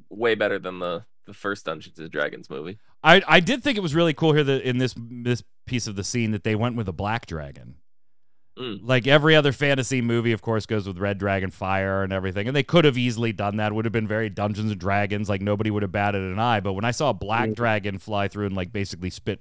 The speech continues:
Speaker 2: poison, uh, on the battlefield, I was like, "Oh, that's cool. All right, all right."
Speaker 1: Something different, yeah.
Speaker 2: Yeah. Uh, I definitely wanna see this.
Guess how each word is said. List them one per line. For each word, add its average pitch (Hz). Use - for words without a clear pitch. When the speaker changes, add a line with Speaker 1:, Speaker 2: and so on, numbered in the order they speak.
Speaker 2:
poison, 98
uh, 90
on 98
the 92
battlefield, 90
I -
was 87
like, 90
"Oh, 147
that's 147
cool. 87
All 185
right, 180
all 240
right." 214
Speaker 1:
Something -
different, -
yeah. 143
Speaker 2:
Yeah. 139
Uh, 120
I 156
definitely 139
wanna 110
see 101
this. 98